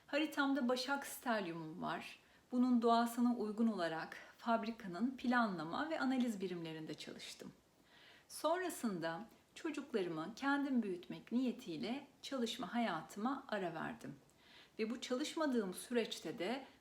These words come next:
kurumsal hayata tekrar geri dönmek istemediğimi fark ettim.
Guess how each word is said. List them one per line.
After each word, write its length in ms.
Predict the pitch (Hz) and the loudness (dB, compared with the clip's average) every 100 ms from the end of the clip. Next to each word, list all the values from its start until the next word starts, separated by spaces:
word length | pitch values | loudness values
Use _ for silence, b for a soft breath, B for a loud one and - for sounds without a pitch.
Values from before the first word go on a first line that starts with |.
| - | -16
kurumsal 640 | - 233 240 233 254 262 | -2 4 4 4 0 0
hayata 840 | 254 214 185 175 170 202 226 269 - | 0 -2 -2 -2 -4 -4 -4 -4 -4
tekrar 460 | 262 262 185 185 | -6 -4 -2 0
geri 340 | 233 202 202 190 | 0 0 -4 -4
dönmek 360 | 170 160 240 | -4 -2 0
istemediğimi 640 | 240 - 196 175 147 143 147 | 0 -4 -6 -6 -4 -6 -8
fark 400 | - 147 139 160 | -8 -10 -10 -14
ettim. 360 | 151 - - | -16 -14 -14